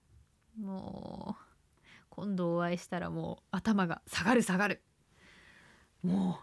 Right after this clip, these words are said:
う地面まで下がると思う。いや、嬉しい。ありがとうございました。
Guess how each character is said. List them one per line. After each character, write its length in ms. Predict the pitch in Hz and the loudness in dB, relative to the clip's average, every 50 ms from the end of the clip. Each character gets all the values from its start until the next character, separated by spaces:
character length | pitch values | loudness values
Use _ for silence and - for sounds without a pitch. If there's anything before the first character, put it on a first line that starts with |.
| - 196 | -2 2
う 20 | |
地 140 | 185 226 285 | 4 6 6
面 160 | 277 254 185 | 6 6 6
ま 100 | 170 170 | 4 2
で 60 | 175 | 2
下 160 | - - 185 | 2 0 4
が 100 | 185 233 | 4 6
る 100 | 185 170 | 6 6
と 100 | - 170 | 4 2
思 220 | 170 170 - - - - | -2 -2 -4 -6 -6 0
う。 60 | - | 2
い 40 | - | 4
や、 40 | - - - - - - - - - - | 4 4 4 2 0 -2 -6 -8 -10 -10
嬉 200 | 247 - - - | -12 -12 -12 -12
し 120 | - - | -12 -12
い。 60 | - - _ - | -14 -14 _ -6
あ 60 | - | -6
り 80 | - - - | -6 -6 -10
が 60 | 254 | -10
と 140 | - 262 247 | -8 -6 -6
う 20 | |
ご 80 | 247 247 | -4 -4
ざ 100 | - 262 | -4 -6
い 60 | 269 | -6
ま 160 | 277 285 285 | -4 -4 -6
し 80 | - - | -6 -6
た。 240 | - - 269 - | -4 -4 -4 -4